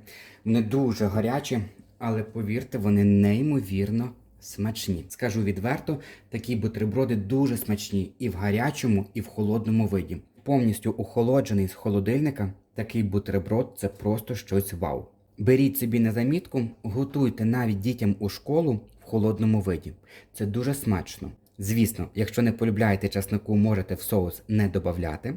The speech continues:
Тут все, як вам подобається. Обирайте будь-яку ковбасу або ж навіть будь-яке м'ясо, все, що вам подобається.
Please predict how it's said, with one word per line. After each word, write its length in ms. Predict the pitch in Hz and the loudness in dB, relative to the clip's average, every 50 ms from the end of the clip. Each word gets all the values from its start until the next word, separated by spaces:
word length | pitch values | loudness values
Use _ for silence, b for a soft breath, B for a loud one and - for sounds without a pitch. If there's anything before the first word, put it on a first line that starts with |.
| - - _ | -12 -14 _
Тут 160 | - 110 101 | -6 -6 -6
все, 280 | - - - - 95 92 | -6 -6 -4 -2 0 0
як 180 | 95 101 90 | 0 0 0
вам 180 | 92 95 90 82 - | 0 0 -2 -2 -4
подобається. 680 | - 95 85 82 78 80 95 98 104 113 - - 170 - - - _ _ | -6 -6 -2 -2 -2 0 0 0 0 0 0 -2 -2 -2 -4 -10 _ _
Обирайте 540 | - 120 110 123 131 127 123 110 104 - 104 | -4 0 2 2 2 2 2 0 0 -2 -4
будь-яку 440 | 98 95 110 110 95 92 - - 95 | -2 0 0 0 0 -2 -2 -4 -6
ковбасу 680 | - - 95 92 92 98 101 - - - 160 175 180 151 - _ _ _ | -4 -2 -2 -2 0 -2 -2 -4 -4 -2 -2 -2 -2 -4 -8 _ _ _
або 240 | - 104 92 95 110 | -8 -6 -2 -2 -2
ж 120 | 95 - | 0 2
навіть 240 | 110 104 98 92 90 | 2 2 2 2 0
будь-яке 400 | 95 101 110 98 101 90 - 95 | -2 -2 0 0 0 -2 -2 -2
м'ясо, 460 | 90 92 92 113 120 143 143 - - 107 - | -2 0 0 0 0 -2 -4 -6 -8 -8 -8
все, 220 | - - 113 127 | -6 -6 -6 -6
що 160 | 127 - 101 | -4 -2 0
вам 140 | 95 98 98 | 0 0 0
подобається. 640 | - - 101 90 92 85 82 85 80 78 - B | -2 -4 -4 -2 -2 -4 -2 -4 -6 -6 -6 B